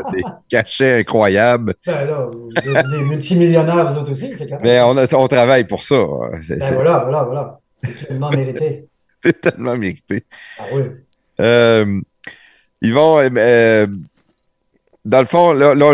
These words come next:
Speaker 2: on a jasé quand même pas mal de, de, de ton enfance puis d'un peu de
Speaker 1: Ouais.
Speaker 2: ton développement en tant
Speaker 1: Mhm,
Speaker 2: qu'artiste.
Speaker 1: mhm. Ouais.
Speaker 2: Euh, une fois que t'as fini la lutte, l'impro, là, on s'enligne vers Sans Limites.
Speaker 1: Ouais.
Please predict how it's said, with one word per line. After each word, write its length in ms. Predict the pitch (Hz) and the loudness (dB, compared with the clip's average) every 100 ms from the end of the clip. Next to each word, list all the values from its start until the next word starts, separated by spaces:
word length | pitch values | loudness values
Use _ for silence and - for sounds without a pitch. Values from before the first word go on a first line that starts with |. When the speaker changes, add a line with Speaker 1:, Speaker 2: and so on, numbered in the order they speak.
| 143 | 4
Speaker 2:
on 120 | 127 135 | 4 4
a 60 | |
jasé 480 | 135 131 120 139 147 | 4 2 4 2 2
quand 180 | 135 113 | 2 2
même 200 | 123 123 | 2 0
pas 120 | 120 | 0
mal 300 | 117 127 123 | 4 4 4
de, 100 | 113 | 2
de, 180 | 101 98 | 2 0
de 140 | 95 | 2
ton 220 | 92 104 107 | 0 0 2
enfance 480 | 101 117 120 117 | 2 2 0 -2
puis 120 | - 95 87 - _ _ - | -6 -10 -10 -18 _ _ -2
d'un 140 | 104 | -2
peu 120 | - 131 | 0 -2
de 60 | |
Speaker 1:
Ouais. 40 | 123 | 0
Speaker 2:
ton 100 | 107 | 0
développement 840 | 110 98 104 95 95 104 113 95 | 0 0 0 0 0 0 2 0
en 40 | 87 | 0
tant 200 | - 101 | 0 -2
Speaker 1:
Mhm, 60 | |
Speaker 2:
qu'artiste. 580 | 95 92 143 131 117 120 | -2 -4 -4 -4 -4 -4
Speaker 1:
mhm. 680 | 143 - _ _ _ _ 107 | -10 -14 _ _ _ _ -16
Ouais. 240 | 107 120 - _ _ _ _ _ _ | -14 -14 -16 _ _ _ _ _ _
Speaker 2:
Euh, 400 | 90 98 98 95 - - - | -2 0 2 0 -4 -14 -12
une 180 | 87 | -10
fois 140 | 101 147 | -4 -2
que 60 | |
t'as 80 | 135 | -2
fini 200 | 117 127 | 0 0
la 160 | 131 110 | 2 4
lutte, 260 | 117 131 123 | 4 2 2
l'impro, 840 | 107 95 101 110 127 143 139 - _ _ _ - | 0 0 -2 2 2 2 0 -4 _ _ _ -10
là, 180 | - 110 | -2 2
on 120 | 120 | 2
s'enligne 560 | 113 113 98 101 123 113 | 2 2 2 2 0 0
vers 240 | 101 98 | 2 0
Sans 200 | - 110 98 | 0 -2 0
Limites. 300 | 92 104 - _ _ _ _ | 0 -2 -6 _ _ _ _
Speaker 1:
Ouais. 120 | 151 | -2